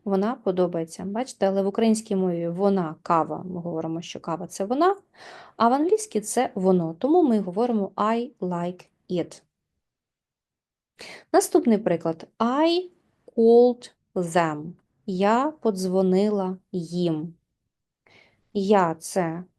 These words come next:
особовий займенник, а подзвонила їм, оскільки дія направлена на ї-, на них,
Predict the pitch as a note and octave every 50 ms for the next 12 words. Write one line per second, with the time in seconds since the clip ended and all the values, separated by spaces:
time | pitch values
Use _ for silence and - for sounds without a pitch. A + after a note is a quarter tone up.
0 | _ _ _ _ - G3+ G#3 - C#4+ C#4+ D#4 F#4+ G#4 G#4 G4 F4 E4 D#4+ D4+ D4
1 | C#4 C4+ C4+ C4 B3+ B3+ B3 - - _ - G#3+ G#3+ G#3+ A3 G#3+ G3 G3+ G3+ A3
2 | A3+ A3+ A3+ G#3+ G3 F#3 F3+ F3+ F3+ F3 F#3 A3+ C#4+ F4+ F#4+ F4+ - - G3+ G3+
3 | - - - G#3 G3 F#3 F#3 - F#3+ E3+ E3+ F#3 G#3 G#3+ G3 F#3 F3 E3+ E3 D#3+
4 | E3 - F#3 F#3+ G3 G3 F#3+ - F#3+ F3+ E3 D#3+ E3 E3 D#3+ E3 D#3+ - - -
5 | F#3 F#3 F#3 F3+ E3+ D#3+ D#3 D#3+ F3+ - _ _ F#3 F3+ E3 F3+ G#3+ C4 E4 -
6 | B3+ G3 F#3 F3 E3 E3 F3 B3 F4 G4+ - - -